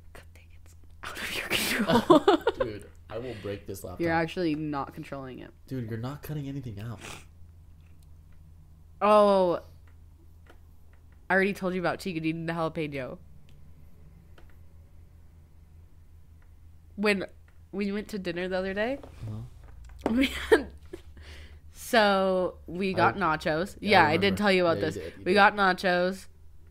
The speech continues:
Speaker 1: There was jalapenos on the nachos, and she literally <laughs> picked up a jalapeno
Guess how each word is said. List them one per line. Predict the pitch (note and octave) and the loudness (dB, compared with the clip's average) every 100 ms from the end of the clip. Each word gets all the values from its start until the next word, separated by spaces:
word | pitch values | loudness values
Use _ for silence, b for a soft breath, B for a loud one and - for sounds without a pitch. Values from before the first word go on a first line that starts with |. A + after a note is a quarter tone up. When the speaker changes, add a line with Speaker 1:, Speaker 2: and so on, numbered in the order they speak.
| - - | -20 -6
Speaker 1:
There | F3+ F#3+ | 4 4
was | F#3+ | 4
jalapenos | F3+ F3+ A3+ A#3+ G#3 G3+ | 6 4 6 2 2 2
on | F#3+ | 0
the | F#3 | 2
nachos, | F3 E3+ - E3+ F3 - | 2 2 2 0 0 -4
and | F#3 E3+ | -6 -4
she | - F3 D3+ | -4 -2 -2
literally | - D#3+ E3+ G3 G#3+ | -2 0 2 2 2
<laughs> | B3+ | 2
picked | - D#4+ | 4 6
up | |
a | C#4 | 12
jalapeno | C#4 C#4 C#4 B3+ A3 G3 G3+ | 12 12 8 2 4 0 -2